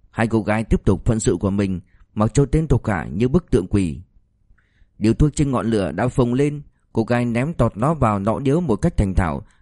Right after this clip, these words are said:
rồi đưa tẩu vào miệng ông chủ. Chủ Po liêm di mắt,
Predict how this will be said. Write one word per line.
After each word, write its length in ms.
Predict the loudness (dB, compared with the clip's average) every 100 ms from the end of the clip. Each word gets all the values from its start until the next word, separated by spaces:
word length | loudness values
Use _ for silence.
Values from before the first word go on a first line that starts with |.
| _
rồi 180 | 2 2
đưa 160 | 2 2
tẩu 320 | 2 0 0 0
vào 100 | 0
miệng 180 | 0
ông 160 | 0 0
chủ. 320 | 0 0 -4 -12 _ _ _ _ _ -20 -20 _ _ _ 0
Chủ 140 | 0
Po 180 | 2 0
liêm 240 | 0 -2
di 200 | 0 0
mắt, 240 | 0 -4